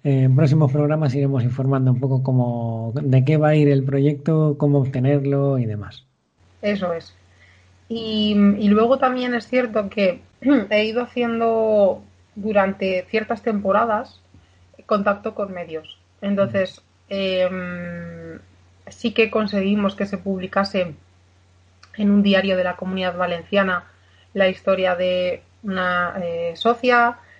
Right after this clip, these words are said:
Speaker 2: También, eh, pues, una acción que se llevó a cabo en Cáceres, el concierto, eh, también se recogió en un diario también regional de Extremadura. En fin,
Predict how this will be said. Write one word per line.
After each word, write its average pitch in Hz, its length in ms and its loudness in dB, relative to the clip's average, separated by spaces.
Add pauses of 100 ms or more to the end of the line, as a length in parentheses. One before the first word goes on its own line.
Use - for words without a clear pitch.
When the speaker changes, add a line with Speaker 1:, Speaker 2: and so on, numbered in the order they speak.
(120)
Speaker 2:
También, 202 600 -2
eh, 190 680 -6
pues, 180 260 -10
una 190 400 -4
acción 196 400 0
que 196 80 -4
se 196 100 -8
llevó 185 160 0
a 185 80 0
cabo 185 300 0
en 180 60 -10
Cáceres, 185 720 -2 (240)
el - 80 -10
concierto, 196 760 -2 (320)
eh, 190 220 -4
también 196 540 -2 (220)
se 196 180 -2
recogió 190 380 -4
en 190 100 -4
un 190 80 -4
diario 185 400 0
también 175 320 -6
regional 214 560 2
de 214 60 -4
Extremadura. 202 800 -4 (260)
En 190 140 -4
fin, 208 240 -4